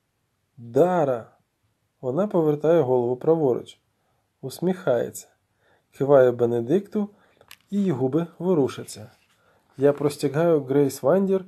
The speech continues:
уперед, поки лезо не торкається вигину між її ключицями. Повільно, дуже повільно. Вона повертає голову і дивиться мені у вічі. Дара виповнюється кольором та життям.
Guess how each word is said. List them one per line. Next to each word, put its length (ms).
уперед, 460
поки 260
лезо 340
не 140
торкається 600
вигину 400
між 220
її 160
ключицями. 680
Повільно, 540
дуже 280
повільно. 520
Вона 300
повертає 480
голову 520
і 60
дивиться 600
мені 260
у 120
вічі. 380
Дара 340
виповнюється 800
кольором 440
та 120
життям. 440